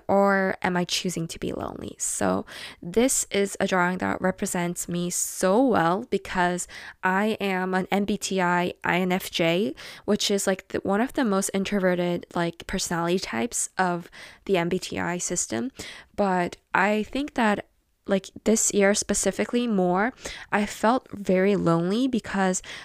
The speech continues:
um, during covid, like, even if you were lonely, everyone was lonely. So it was, like, I didn't really feel lonely, <laughs> like, but ironically, as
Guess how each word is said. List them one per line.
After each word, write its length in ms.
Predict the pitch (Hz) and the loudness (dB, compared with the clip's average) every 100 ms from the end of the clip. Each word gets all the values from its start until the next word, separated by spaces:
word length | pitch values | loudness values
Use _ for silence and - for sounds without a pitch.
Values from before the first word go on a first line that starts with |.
| - | -8
um, 180 | - 208 | -2 0
during 280 | 196 233 330 | 4 4 4
covid, 440 | - 202 190 208 | 2 4 4 4
like, 160 | 190 185 | 2 2
even 200 | 226 247 | 2 2
if 180 | 269 - | 2 4
you 60 | |
were 120 | 226 190 | 4 6
lonely, 440 | 175 175 190 208 | 4 4 2 0
everyone 440 | 180 180 190 185 180 | 0 4 4 4 2
was 200 | 170 - | -2 0
lonely. 360 | 180 175 180 | 0 0 -2
So 360 | 180 - 175 175 - - - - | -2 0 2 0 -2 -12 -16 -2
it 100 | 220 | 2
was, 380 | 202 190 - - _ - | 4 4 0 -4 _ 0
like, 180 | 190 180 - _ _ _ | 0 0 -8 _ _ _
I 80 | 208 | 2
didn't 220 | 208 214 | 4 4
really 160 | 214 208 | 2 0
feel 340 | - - 180 | 0 0 2
lonely, 540 | 214 170 185 262 349 381 - | 2 4 4 6 6 4 -4
<laughs> 80 | - | 0
like, 320 | 196 190 - - - - - - | 2 2 -4 -14 -12 -12 -10 2
but 540 | 214 196 190 - - - _ - | 4 6 2 -2 -8 -10 _ 2
ironically, 720 | 196 208 233 262 - 196 190 | 4 6 4 2 0 0 0
as 480 | 185 180 180 185 - | 0 2 2 0 -2